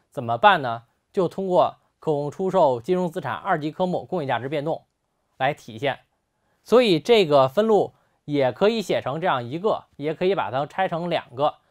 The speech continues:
两个就是说，一个是借资产减值损失贷其他综合收益，体现的是把其他综合收益里的累计损失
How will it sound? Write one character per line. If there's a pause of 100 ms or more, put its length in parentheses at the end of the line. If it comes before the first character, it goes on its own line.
(220)
两
个
就
是
说，
一
个
是
借
资
产
减
值
损
失 (360)
贷
其
他
综
合
收
益， (480)
体
现
的 (180)
是
把
其
他
综
合
收
益
里
的
累
计
损
失